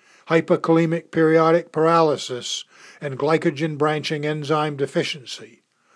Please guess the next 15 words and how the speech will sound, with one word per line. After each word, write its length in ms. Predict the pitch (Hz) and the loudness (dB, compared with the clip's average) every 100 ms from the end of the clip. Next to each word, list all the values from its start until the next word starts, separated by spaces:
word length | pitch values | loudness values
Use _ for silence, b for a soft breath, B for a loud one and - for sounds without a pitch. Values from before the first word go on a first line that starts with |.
| b b - | b b 0
All 200 | 156 170 | 6 6
three 280 | 170 180 180 | 8 6 6
of 140 | 147 | 6
these 240 | 165 151 | 0 0
disorders 580 | - 151 170 156 156 131 | -4 -4 -2 0 0 0
can 140 | 165 135 | -4 -6
be 140 | 143 | -4
easily 480 | 143 170 143 160 147 | -2 -2 0 0 2
identified 720 | 139 165 151 - 110 110 - b b b b - | 2 2 0 -4 -8 -10 -14 b b b b -6
by 160 | 147 | -2
a 120 | 139 127 | 0 2
hair 460 | 160 156 123 123 _ _ | 4 4 2 -6 _ _
or 120 | 156 131 | -2 2
blood 280 | 143 151 | 4 4
analysis. 840 | 143 147 147 131 110 - - - | 2 0 0 -2 -6 -12 -12 -16